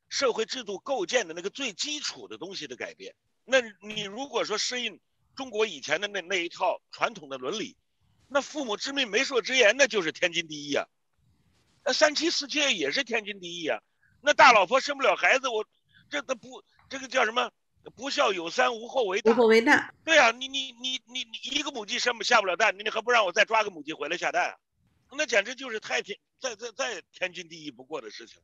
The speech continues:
Speaker 1: 但是后来随着这种观念的改变，我们知道，哦，每个人应该有自己的决定权。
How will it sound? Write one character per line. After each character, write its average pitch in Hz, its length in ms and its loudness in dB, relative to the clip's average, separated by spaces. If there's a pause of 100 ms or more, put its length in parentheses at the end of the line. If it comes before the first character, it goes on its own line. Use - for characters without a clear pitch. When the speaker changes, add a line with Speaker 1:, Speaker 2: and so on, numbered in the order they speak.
(580)
Speaker 1:
但 233 160 4
是 220 60 2
后 226 160 0
来 202 160 6
随 180 180 -8
着 208 100 -4
这 196 140 -8
种 147 180 -14 (140)
观 220 160 -2
念 220 160 0
的 143 80 -10
改 107 160 -6
变， 127 260 -6
我 120 120 -12
们 127 80 -18
知 156 120 -6
道， 147 100 -2
哦， 127 280 -4 (120)
每 127 200 -8
个 117 120 -10
人 151 160 -8
应 160 100 -18
该 156 100 -2
有 127 140 -4
自 147 160 -14
己 107 100 -20
的 98 140 -16
决 107 180 -12
定 180 160 -12
权。 117 340 -6